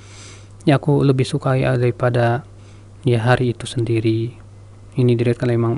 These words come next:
eh, Al-Baghdadi dalam kitabnya Al-Faqih wal Mutafaqih, yang kemudian, ya, sebagian sahabat ada yang memahami waktu yang dimaksud dengan,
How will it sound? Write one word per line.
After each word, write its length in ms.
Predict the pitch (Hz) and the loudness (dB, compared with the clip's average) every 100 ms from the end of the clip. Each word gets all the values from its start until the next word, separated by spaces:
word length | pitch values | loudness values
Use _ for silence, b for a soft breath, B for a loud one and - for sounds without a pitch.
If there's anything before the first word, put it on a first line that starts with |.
| 143 | -6
eh, 920 | 151 160 143 120 117 113 113 113 113 117 | -8 -4 -2 0 0 0 0 -2 -2 -2
Al-Baghdadi 640 | 123 120 120 117 139 143 139 | 0 2 2 4 4 6 4
dalam 240 | 120 113 | 2 -2
kitabnya 400 | - 127 120 117 | -2 -2 -2 -4
Al-Faqih 400 | - 123 - 123 | -2 -4 -2 0
wal 100 | 117 | 0
Mutafaqih, 720 | 117 110 - 147 - - 175 - B B B B B | -2 -4 -4 -4 -2 0 -2 -4 B B B B B
yang 140 | 135 | -2
kemudian, 640 | 127 127 123 127 127 127 131 - - - - - - - - 131 | 2 2 2 4 4 4 0 -6 -20 -20 -20 -20 -20 -20 -4 0
ya, 160 | 120 | 2
sebagian 400 | 131 120 117 123 | 2 0 0 0
sahabat 560 | 113 120 113 127 139 147 | 0 0 2 0 0 -2
ada 100 | 123 | -2
yang 160 | 120 | 0
memahami 560 | 120 120 120 147 170 180 - B B B B - | 0 0 4 6 6 6 0 B B B B -8
waktu 320 | 123 117 123 | -6 -2 0
yang 80 | 117 | 2
dimaksud 400 | 117 139 147 123 | 2 2 2 2
dengan, 400 | 120 113 113 | 2 2 0